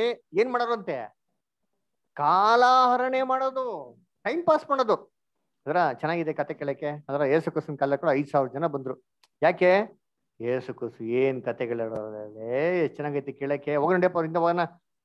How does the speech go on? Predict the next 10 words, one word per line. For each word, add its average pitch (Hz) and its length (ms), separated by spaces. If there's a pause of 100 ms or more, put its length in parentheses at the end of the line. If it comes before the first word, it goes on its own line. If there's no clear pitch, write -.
(120)
ಕತೆನೂ 214 280
ಹೇಳ್ತಾರೆ, 196 500 (360)
ಕಾಯಿಲೆ 185 260
ಇದ್ರು 208 340
ಕಾಲಿನೂ 202 400
ವಾಸಿ 190 220
ಮಾಡ್ತಾರೆ, 165 640
ಊಟ 220 180
ಇದ್ರು 226 240
ಊಟ 262 180